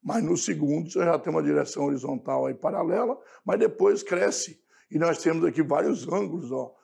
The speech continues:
várias confrontações aqui diferentes. Então,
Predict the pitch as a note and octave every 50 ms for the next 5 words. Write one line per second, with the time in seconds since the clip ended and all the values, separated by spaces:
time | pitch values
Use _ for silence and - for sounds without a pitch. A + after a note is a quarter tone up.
0 | _ _ _ _ _ - C#3+ A#2+ B2+ C#3 - B2 - - - - D3+ C#3 - -
1 | C3 B2+ - - C3 - - - - C3 B2+ B2 G#2 - B2+ A2+ A2+ - - D#3
2 | D#3 C#3+ C3+ C#3 F3 - - - - - _ - C#3+ B2+ - C#3+ C3+ C3 C3+ C#3
3 | -